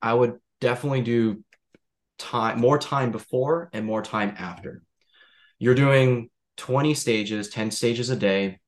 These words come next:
Um, and then you are, you know, you're depending on where you wanna stay, whether fifteen or an hour, uh, from the, from the range, there's a lot to do in Puerto Rico. So, like, if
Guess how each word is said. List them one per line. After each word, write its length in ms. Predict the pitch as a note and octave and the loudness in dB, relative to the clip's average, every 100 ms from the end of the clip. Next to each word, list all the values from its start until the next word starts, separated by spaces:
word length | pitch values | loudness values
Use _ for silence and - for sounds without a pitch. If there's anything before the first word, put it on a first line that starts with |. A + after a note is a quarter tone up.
| _ - | _ -8
Um, 400 | G2+ G2 F#2+ F#2+ | -4 0 0 -2
and 160 | - G2+ | -4 -4
then 220 | G2 G2 | -4 -4
you 320 | G2 G2 G2 - - - - _ _ - | -4 -4 -6 -10 -20 -20 -20 _ _ -4
are, 460 | G2+ G2 G2 F#2+ - _ _ _ _ _ | 2 4 2 0 -12 _ _ _ _ _
you 80 | A#2+ | -4
know, 300 | G#2+ F#2 - | -2 -2 -6
you're 400 | A#2+ A#2+ A2+ G#2 | 0 2 4 0
depending 480 | - B2 - C3+ C#3 | 2 2 2 0 2
on 80 | B2 | 4
where 120 | A#2+ | 4
you 120 | A#2+ | 4
wanna 180 | A2+ G2+ | 0 -4
stay, 420 | - - F3 A#2 | -6 -2 0 0
whether 260 | G#2 G#2 G#2 | -2 -4 -4
fifteen 560 | - B2 - - A#2 G#2 | -2 -2 -2 -2 0 2
or 100 | G2 | 0
an 60 | |
hour, 480 | G2+ G#2+ G#2 G#2 G2+ | 0 0 2 2 -2
uh, 340 | G2+ G2 F#2+ - - | -4 -4 -4 -6 -4
from 180 | G#2 | -2
the, 240 | G2 F#2 E2+ | 0 -2 -4
from 140 | - G2+ | -4 -4
the 60 | |
range, 520 | G2 A2 A2+ G#2 G2+ - - - - | -2 -2 -2 -2 -4 -8 -20 -14 -2
there's 100 | A2+ | 2
a 40 | |
lot 360 | B2 C3 - - | 6 4 4 -2
to 100 | G#2+ | -4
do 260 | A2 A2 | 0 2
in 120 | G#2 | 0
Puerto 280 | F#2 G2+ F#2+ | -2 -2 -2
Rico. 360 | F#2+ F#2+ F#2+ F#2 | -2 -4 -4 -4
So, 340 | - G2 G2 | -2 0 0
like, 320 | F#2+ G2+ F#2+ - | 0 -4 -4 -6
if 220 | A2 - | -10 -10